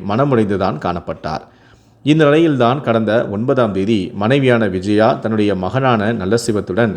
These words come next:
சாமி தரிசனம் செய்வதற்காக திருச்செந்தூருக்கு சென்று விட்டார். வீட்டில் தந்தையான பழனியப்பனும் அவருடைய இரண்டாவது மகளான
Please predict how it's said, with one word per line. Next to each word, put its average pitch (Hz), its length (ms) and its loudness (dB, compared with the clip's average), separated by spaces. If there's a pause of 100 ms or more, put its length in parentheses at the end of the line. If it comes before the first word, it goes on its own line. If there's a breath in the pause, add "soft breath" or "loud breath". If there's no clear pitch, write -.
(100)
சாமி 135 420 0
தரிசனம் 117 520 0
செய்வதற்காக 95 680 0 (100)
திருச்செந்தூருக்கு 120 640 -2
சென்று 90 280 -6
விட்டார். 80 400 -8 (500 soft breath)
வீட்டில் 120 400 4
தந்தையான 113 520 2
பழனியப்பனும் 101 760 -4
அவருடைய 107 500 2
இரண்டாவது 127 520 2
மகளான 98 400 -4